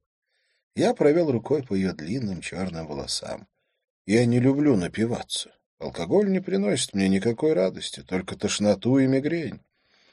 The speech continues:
«Есть ещё один способ», напомнила она, подтягиваясь, и прижалась ко мне. Не откладывая дело в долгий ящик, мы разделись.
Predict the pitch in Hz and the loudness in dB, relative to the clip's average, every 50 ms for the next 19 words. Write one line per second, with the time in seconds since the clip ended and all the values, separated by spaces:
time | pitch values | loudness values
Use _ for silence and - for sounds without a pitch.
0 | _ _ _ - - 165 165 160 - - - 143 151 - - - 226 196 190 185 | _ _ _ -12 -8 -6 -6 -4 -4 -4 -4 -4 -4 -6 -6 -4 -2 -2 -2 -2
1 | 196 196 - _ - - - - - 135 - - - - - - _ _ _ _ | -2 -6 -8 _ -4 -4 -2 -2 -2 -2 -2 -2 -6 -8 -10 -16 _ _ _ _
2 | _ _ _ _ 92 85 - 85 82 78 78 80 78 78 76 76 73 73 92 110 | _ _ _ _ -6 -6 -6 -6 -8 -8 -8 -8 -8 -6 -6 -6 -4 -6 -6 -8
3 | - - 143 - - - - 123 135 120 101 92 - 139 - - - - - - | -8 -8 -10 -10 -8 -6 -4 -6 -6 -6 -10 -12 -14 -12 -12 -12 -12 -12 -14 -14
4 | 151 151 - 73 78 - - - - - - 62 60 64 60 62 57 50 50 _ | -10 -8 -6 -6 -6 -6 -6 -8 -8 -8 -12 -14 -14 -14 -16 -16 -16 -18 -20 _
5 | _ _ _ _ _ _ _ _ _ _ _ _ _ _ _ _ _ _ _ _ | _ _ _ _ _ _ _ _ _ _ _ _ _ _ _ _ _ _ _ _
6 | - 240 233 202 - - 185 175 160 139 131 117 110 104 95 131 131 113 101 87 | 4 6 6 6 6 8 8 8 8 8 8 6 6 6 6 6 6 6 4 4
7 | 82 98 113 117 104 82 82 80 80 92 156 208 196 - - - 82 - - 82 | 4 4 6 6 4 2 -2 -6 -4 -2 -2 -2 -2 -2 -6 -6 -8 -10 -8 -6
8 | 101 127 123 104 85 - - - - 57 52 50 - - - - - - - - | -6 -4 -4 -6 -8 -10 -12 -14 -14 -16 -16 -18 -18 -18 -12 -10 -10 -10 -10 -12